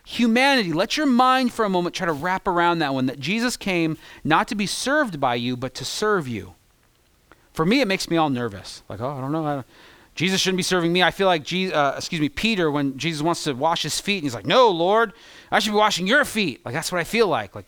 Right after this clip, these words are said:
"No, you shouldn't serve me. I should serve you." Jesus said, "No, I came to serve and to give my life as a ransom for many." So when you see spiritual abuse in the form of lording authority, you can, you can understand, okay, they might be acting within the church,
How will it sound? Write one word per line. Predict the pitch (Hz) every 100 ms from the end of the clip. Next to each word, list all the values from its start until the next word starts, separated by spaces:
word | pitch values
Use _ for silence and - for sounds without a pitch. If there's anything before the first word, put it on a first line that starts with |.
| -
"No, | 123 214
you | 196
shouldn't | 180 247 180
serve | 190 160
me. | 226
I | 233
should | -
serve | 196 220 208 196
you." | 311 190 95 _ _ _ _ _ _ _ _ _ _
Jesus | - 139
said, | 135
"No, | 131 160
I | 147
came | - 165
to | 139
serve | - 170 180
and | 156
to | 127
give | 147
my | 156 156
life | 139 139 135 - - _ _ _ _
as | 113
a | 113
ransom | 120 170 165 127
for | 107 117
many." | 127 143 104 87 _ _ _ _ _ _ - -
So | -
when | 262
you | 262
see | - 339 359
spiritual | - - 262 269 - 240 202 170 -
abuse | 160 139 208 247 208 -
in |
the | 165
form | - 202 202 185
of | 151 - -
lording | 143 175 220 208
authority, | 165 - 220 254 180
you | 170
can, | 185 214 175
you | 185
can | 208
understand, | 247 208 220 214
okay, | 214 226 170 - - _ _ _ _ _ _
they | 147 254
might | 311 294
be | 254
acting | 247 240 247
within | 214 196 226
the | 196
church, | - 311 247 196